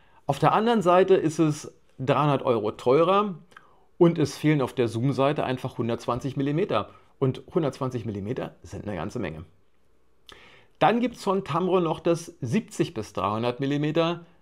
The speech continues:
Das kommt qualitativ aber an dieses Objektiv hier nicht ran. Von Sony und von Sigma gibt's dann noch siebzig bis zweihundert Millimeter Objektive,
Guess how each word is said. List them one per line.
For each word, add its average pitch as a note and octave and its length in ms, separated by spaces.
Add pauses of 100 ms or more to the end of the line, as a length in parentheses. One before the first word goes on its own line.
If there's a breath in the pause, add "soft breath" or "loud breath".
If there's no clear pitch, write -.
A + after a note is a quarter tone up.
(320 soft breath)
Das - 280
kommt F3+ 300
qualitativ C3 880 (120)
aber - 180
an A2+ 180
dieses A2+ 300
Objektiv A#2+ 640
hier G2+ 240
nicht G2 240
ran. - 140 (440 soft breath)
Von C3+ 460
Sony A3 480
und C#3+ 120
von B2 240
Sigma F#3+ 300
gibt's D3 280
dann E3 120
noch D3 320
siebzig - 480
bis F#3 220
zweihundert D3+ 480
Millimeter F#3 480
Objektive, F#3+ 640